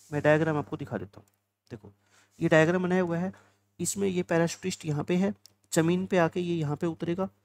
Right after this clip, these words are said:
एक एंगल सिक्सटी है, एक एंगल फ़ोर्टी फ़ाइव डिग्री है, ये दोनों डी और सी बच्चों यहाँ पे क्या है, टू ऑब्जर्वेशन पॉइंट्स है, जिनके आपस की डिस्टेंस कितनी दिखा रखी है डायग्राम में, देखो ऑब्जर्वेशन पॉइंट्स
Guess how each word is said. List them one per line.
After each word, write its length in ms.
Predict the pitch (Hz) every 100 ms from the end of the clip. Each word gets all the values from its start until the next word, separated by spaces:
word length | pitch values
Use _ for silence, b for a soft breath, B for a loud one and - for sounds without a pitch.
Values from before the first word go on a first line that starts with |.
| _ _ 160
एक 180 | 180
एंगल 260 | 180 175 175
सिक्सटी 360 | - 151 - 170
है, 140 | 196
एक 180 | - 165
एंगल 220 | 160 160
फ़ोर्टी 260 | 151 160 156
फ़ाइव 200 | 143 139
डिग्री 240 | 143 156
है, 160 | 170 196 b b _ 143
ये 100 | 190
दोनों 300 | 196 160 131 95 _ - - -
डी 180 | 170 196
और 180 | 151 156
सी 220 | - 165
बच्चों 260 | 156 - 147
यहाँ 180 | 139 131
पे 120 | 151
क्या 180 | - 143
है, 220 | 143 262 - _ _ _
टू 240 | 165 180 214 _ _ -
ऑब्जर्वेशन 520 | 135 143 160 175 202 196
पॉइंट्स 380 | 185 196 190
है, 80 | 202 - _ _ _ _ _
जिनके 280 | 175 185 190
आपस 280 | 160 - 165
की 100 | 170
डिस्टेंस 400 | 156 - 170 170
कितनी 260 | 175 165 160
दिखा 180 | 151
रखी 200 | 143 139
है 40 | 143
डायग्राम 320 | 135 139 139
में, 80 | 139
देखो 300 | 139 165 165
ऑब्जर्वेशन 480 | 127 135 143 - 170
पॉइंट्स 360 | - 117 -